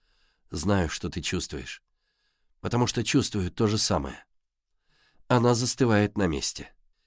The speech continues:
«Я здесь, чтобы познакомиться с новыми людьми, приобрести новый опыт и понять,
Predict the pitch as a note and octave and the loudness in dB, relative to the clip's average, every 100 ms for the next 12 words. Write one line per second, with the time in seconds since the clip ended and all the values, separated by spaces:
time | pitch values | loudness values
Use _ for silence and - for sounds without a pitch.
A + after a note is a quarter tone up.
0 | _ _ _ _ - A2 G2 G#2 B2+ - | _ _ _ _ -2 -2 -2 -4 -4 -4
1 | - _ - - A#2+ A2+ A2 A#2+ A2+ C#3 | -10 _ -8 -2 0 -2 -2 -2 0 0
2 | C3+ - - B2+ B2 A#2+ A2+ A2 A2 E2 | -2 -4 -4 -2 -2 0 0 0 -2 -4
3 | D2+ - _ _ _ _ - C3+ C#3 C3 | -8 -10 _ _ _ _ -6 2 4 4
4 | C3+ - D#3 C#3 C3+ B2+ A#2 - C3 D3+ | 0 0 2 4 4 4 2 -2 -4 -4
5 | D3 - D3+ C#3+ B2+ C3 D3 - | -6 -6 -2 2 2 2 -2 -8